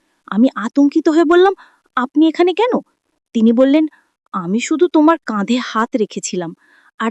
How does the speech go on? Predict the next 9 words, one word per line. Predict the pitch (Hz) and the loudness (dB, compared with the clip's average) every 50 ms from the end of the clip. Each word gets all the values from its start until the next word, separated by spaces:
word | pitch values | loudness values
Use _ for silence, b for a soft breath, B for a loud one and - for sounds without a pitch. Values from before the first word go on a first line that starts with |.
| - _ | -6 _
তাতেই | 208 180 180 - 254 262 269 | -8 -8 -4 -2 -2 0 0
তুমি | - 339 392 427 | 0 0 0 -2
ঘুমিয়ে | 349 220 196 233 220 220 220 208 | -2 0 0 2 4 4 2 2
পড়েছিলে। | - - 185 175 170 - - - 165 160 160 - _ _ _ _ _ _ _ _ _ _ _ _ | 0 -2 -2 -2 -4 -4 -6 -6 -6 -8 -10 -12 _ _ _ _ _ _ _ _ _ _ _ _
তোমার | - 185 180 190 208 233 | -4 -2 0 0 2 2
মা | 233 220 208 220 233 - | 2 2 0 -2 -2 -4
কি | 302 277 | -6 -2
কখনো | - 277 262 - 294 294 302 | -2 -2 0 2 2 0 2
তোমাকে | - - 277 269 277 277 - - 302 302 302 | 2 0 0 0 0 0 -2 -2 -2 -2 -4